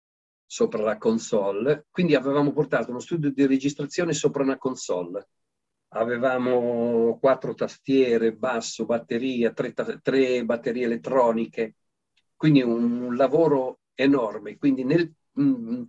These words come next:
nel missaggio di quei quindici venti secondi noi con le stesse tonalità, con la stessa cosa, passavamo piano piano la musica dal vivo e la facevamo quei dieci quindici secondi dalla musica dal vivo.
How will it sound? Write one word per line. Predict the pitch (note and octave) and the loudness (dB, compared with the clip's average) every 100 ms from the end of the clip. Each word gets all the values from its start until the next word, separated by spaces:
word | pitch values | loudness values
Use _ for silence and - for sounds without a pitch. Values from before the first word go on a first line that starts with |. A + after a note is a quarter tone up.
| - _ | -16 _
nel | D#3+ F3+ | 4 4
missaggio | F3 D#3+ - B2+ A2+ A2+ | 4 0 0 0 0 -4
di | A2+ | -6
quei | A2+ C3 A#2 | -2 -4 -2
quindici | F3 E3+ D3 - | 0 2 0 0
venti | C#3+ C#3 D3 | 0 0 -2
secondi | - - F#3 F3+ D3 | -4 -2 0 0 2
noi | C#3+ D3+ | 4 4
con | - | 2
le | C3+ | -4
stesse | D3 D3 D3 | -2 -4 -2
tonalità, | D3 C#3 C#3 C#3 D3+ C#3 C3 | 0 0 0 0 0 0 -2
con | C3+ | -2
la | |
stessa | C3 C3+ C3 C3+ | -2 -4 -4 0
cosa, | C#3+ C3 C#3 D3 F3 G3 - _ | 0 2 2 4 2 0 -6 _
passavamo | - C#3 - D#3 E3 D3+ | -4 -4 2 2 2 0
piano | D3+ D3 D3+ | 2 2 2
piano | F#3 F#3+ E3+ | -2 -2 0
la | C#3+ | 0
musica | C#3 C#3 C3 C#3+ | 2 0 0 -2
dal | B2+ B2+ | -2 -2
vivo | A#2 G#2+ G2+ | -4 -8 -4
e | A#2+ | -4
la | A#2 | -4
facevamo | C3 C#3 C3+ C3 B2+ C3 _ _ | -4 -2 -2 -2 -4 -8 _ _
quei | C3+ | -4
dieci | B2 D3+ C#3+ | 0 0 0
quindici | C3 C#3 - C3 | 2 2 2 -6
secondi | C#3 C3+ C3 C3 | -4 -2 -2 -2
dalla | B2 B2 | -4 -4
musica | B2 A#2+ B2+ | -4 -6 -6
dal | A#2+ A#2+ | -4 -4
vivo. | A2 G#2 G2 | -6 -8 -12